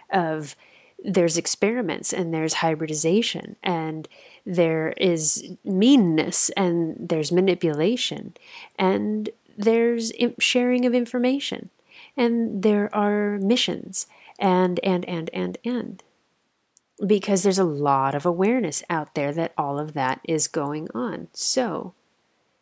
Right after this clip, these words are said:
how do I know if it's my mind presenting me with things that I've read or been told?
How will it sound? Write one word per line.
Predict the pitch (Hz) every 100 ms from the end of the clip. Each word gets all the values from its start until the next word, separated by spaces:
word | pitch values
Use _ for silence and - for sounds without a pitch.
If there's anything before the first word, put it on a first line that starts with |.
| _ _ _ _ _ _
how | - 202
do | 202
I | 190
know | 180 180 165 165
if | - 175
it's | 170 -
my | 156 151
mind | 170 262 262 196
presenting | - 160 160 151 151 151 151
me | 147 - 175 _ _ _
with | - 180
things | - 180 165 156
that | 160
I've | 147 143 151
read | 180 165 143 190 -
or | 170
been | 151 151 143
told? | - 175 156 170 214